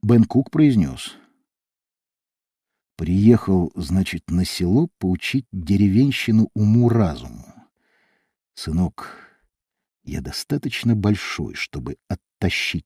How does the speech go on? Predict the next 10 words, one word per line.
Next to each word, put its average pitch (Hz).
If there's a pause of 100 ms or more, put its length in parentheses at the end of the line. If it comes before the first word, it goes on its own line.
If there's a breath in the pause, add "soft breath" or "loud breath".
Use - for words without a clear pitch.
тебя 71
в 64
участок. - (400)
Было 113
бы 117
желание. 82 (720)
Больше 104
ничего 110
не 139
надо». -